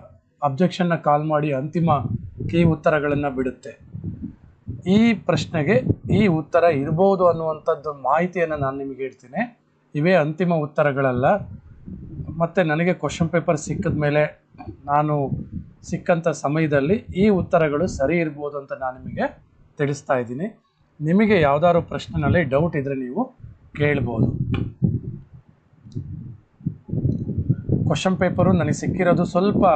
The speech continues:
ಕ್ಲಿಯರ್ ಇಲ್ಲ, ಅದೇ ಪ್ರಶ್ನೆ ಪತ್ರಿಕೆಯನ್ನು ನಾನು ತಗೊಂಡು ವಿಶ್ಲೇಷಣೆಗೆ ಒಳಪಡಿಸ್ತಾ ಇದ್ದೀನಿ. ಅ, ಚತ್ತಾಣ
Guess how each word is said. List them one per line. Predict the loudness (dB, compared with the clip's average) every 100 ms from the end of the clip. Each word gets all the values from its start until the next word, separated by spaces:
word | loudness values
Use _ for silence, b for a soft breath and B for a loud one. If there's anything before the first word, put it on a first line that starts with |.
| 2 -4 _ -4
ಕ್ಲಿಯರ್ | 2 2 2
ಇಲ್ಲ, | 0 -2 -4 -8 -4 -4 -4 -2
ಅದೇ | 2 2
ಪ್ರಶ್ನೆ | 0 -6 -6 -6
ಪತ್ರಿಕೆಯನ್ನು | -6 -8 -8 -6 -4
ನಾನು | -6 -6
ತಗೊಂಡು | -8 -6 -2
ವಿಶ್ಲೇಷಣೆಗೆ | -2 -2 -8 -8 -8 -10 -4 -4 -6 _ _ _ -4
ಒಳಪಡಿಸ್ತಾ | -2 0 0 -2 0 0
ಇದ್ದೀನಿ. | 0 -2 0 0 0 -6 -8 -18 -20 -18 -12 -12 -14 _ _ _ -8 -6 -2
ಅ, | -2 -2 -6
ಚತ್ತಾಣ | -2 -2 0 2 4 4